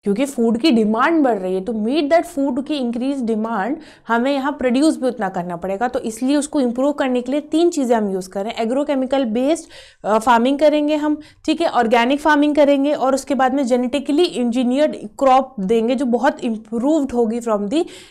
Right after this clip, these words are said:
natives, अ, फ-, native, अ, variety of the, अ, क्रॉप, ठीक है? तो वो एग्रीकल्चर का जो बेस रहेगा वो जेनेटिकली मॉडिफाइड क्रॉप यूज़ करने का रहेगा। तो ये तीनों ही बिल्कुल सही हैं, ये तीनों मेथड हम यूज़ करेंगे for increasing the, अ, increasing the food production।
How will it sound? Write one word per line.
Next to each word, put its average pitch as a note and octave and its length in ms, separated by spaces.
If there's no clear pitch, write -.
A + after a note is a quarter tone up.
natives, D4 520
अ, F#3 220
फ-, F#3+ 180
native, A#3 680
अ, G3+ 120
variety G#3+ 540
of G3+ 60
the, G3+ 200
अ, G3+ 200
क्रॉप, G3 440
ठीक C#4+ 180
है? E4+ 60
तो E4 120
वो D#4+ 80
एग्रीकल्चर C#4+ 760
का E4 140
जो D#4 120
बेस C4 320
रहेगा A#3 300
वो B3+ 140
जेनेटिकली A#3 460
मॉडिफाइड A#3+ 480
क्रॉप B3+ 260
यूज़ F#3 200
करने F3+ 220
का F3 120
रहेगा। D#3+ 360
तो B3 60
ये C4 80
तीनों C#4 500
ही D4+ 360
बिल्कुल A#3 380
सही A#3 400
हैं, G#3 100
ये G#3 80
तीनों A#3 320
मेथड D4 300
हम C4 140
यूज़ C4 200
करेंगे C4 340
for C4+ 160
increasing G3 540
the, C#4+ 120
अ, G#3 260
increasing C4 440
the F4 100
food C4 180
production। E3+ 480